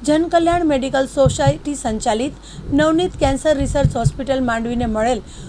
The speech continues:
રૂપિયા સાડા સાત લાખના માતબર કિંમતનું ડાયાલિસિસ મશીનનું લોકાર્પણ કરવા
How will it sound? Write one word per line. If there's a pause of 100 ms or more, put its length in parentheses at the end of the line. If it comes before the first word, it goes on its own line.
(120)
રૂપિયા
સાડા
સાત
લાખના
માતબર
કિંમતનું (420)
ડાયાલિસિસ
મશીનનું
લોકાર્પણ
કરવા